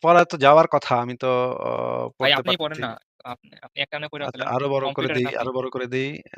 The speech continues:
Speaker 1: দাঁড়ান দেখি, এইবার সর্বোচ্চ বড় করছি, এর থেকে আর বড় করা যাবে না। আ, কারণ এগুলো তো পড়া দরকার, জানা দা-, জানা থাকা দরকার সমস্ত মুসলমানের এই জিনিসগুলা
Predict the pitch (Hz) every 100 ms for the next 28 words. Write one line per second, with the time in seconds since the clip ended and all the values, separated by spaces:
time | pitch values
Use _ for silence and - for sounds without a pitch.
0 | 113 117 117 113 113 - 127 123 123 -
1 | 127 127 - 131 120 120 - - 120 -
2 | 120 117 110 113 113 113 113 110 120 160
3 | - _ _ _ _ _ _ - - 117
4 | 117 147 185 190 202 196 190 190 175 170
5 | 160 151 151 151 135 131 139 139 139 143
6 | 131 135 - 135 123 - 139 127 135 -
7 | 175 165 143 135 123 127 123 123 165